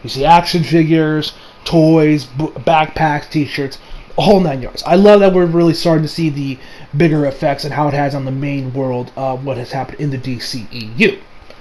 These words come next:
So that was great. Um, what else?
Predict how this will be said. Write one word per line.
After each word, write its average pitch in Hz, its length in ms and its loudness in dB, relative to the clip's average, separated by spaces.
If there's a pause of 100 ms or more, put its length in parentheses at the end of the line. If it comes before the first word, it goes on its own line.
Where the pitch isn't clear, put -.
(500)
So 190 420 4
that 208 160 6
was 180 80 2
great. - 340 -12
Um, 196 560 0 (280)
what 185 180 0
else? - 480 -8